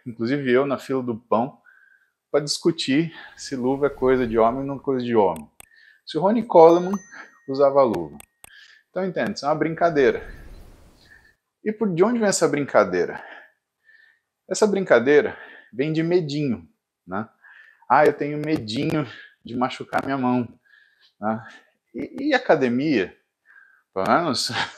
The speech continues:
<laughs> nas que eu treinei, é um ambiente de descontração. E você,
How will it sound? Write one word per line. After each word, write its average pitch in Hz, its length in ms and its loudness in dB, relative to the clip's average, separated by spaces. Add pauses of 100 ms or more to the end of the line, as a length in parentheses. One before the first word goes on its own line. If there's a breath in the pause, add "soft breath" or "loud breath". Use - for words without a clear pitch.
(120)
<laughs> 127 280 -4
nas 110 240 -4
que 127 100 0
eu 120 100 0
treinei, 110 520 -4 (540 soft breath)
é 165 80 -2
um 214 100 0
ambiente 143 680 -2 (1300 soft breath)
de 110 200 -6
descontração. 170 840 0 (720 loud breath)
E 123 80 4
você, 143 800 8